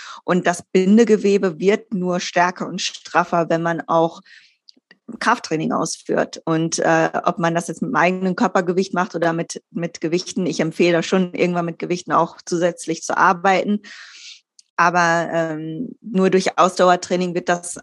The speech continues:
wahrscheinlich nicht der Fall sein, es sei denn, man hat eine super gute Genetik, kann immer mal sein, aber grundsätzlich ist da schon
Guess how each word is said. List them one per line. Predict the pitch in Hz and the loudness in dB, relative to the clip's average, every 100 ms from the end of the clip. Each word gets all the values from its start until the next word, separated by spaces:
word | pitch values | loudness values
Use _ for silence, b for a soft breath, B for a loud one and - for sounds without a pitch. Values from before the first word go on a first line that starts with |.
| - _ - | -20 _ -14
wahrscheinlich | 175 180 - 190 190 202 196 - | -4 -2 0 0 2 2 0 -2
nicht | 185 175 | -2 -2
der | |
Fall | 175 180 185 | 0 2 2
sein, | 175 | 0
es | 180 | 0
sei | 170 175 | 2 2
denn, | 190 | 2
man | 185 | -2
hat | - | -4
eine | 185 | -4
super | 175 202 190 | -6 -2 -4
gute | - 202 190 | -4 -6 -4
Genetik, | 175 165 190 190 214 - _ | -2 -2 -2 0 -2 -4 _
kann | - 170 | -2 -2
immer | 143 180 | 0 0
mal | 170 170 | 0 0
sein, | 165 175 202 | 2 2 2
aber | 180 165 165 170 _ B B B _ | 0 0 0 -2 _ B B B _
grundsätzlich | 180 175 170 170 - 180 180 - | -2 2 0 0 0 2 2 0
ist | 175 170 | -2 0
da | |
schon | 175 180 170 175 175 | 0 0 2 0 -4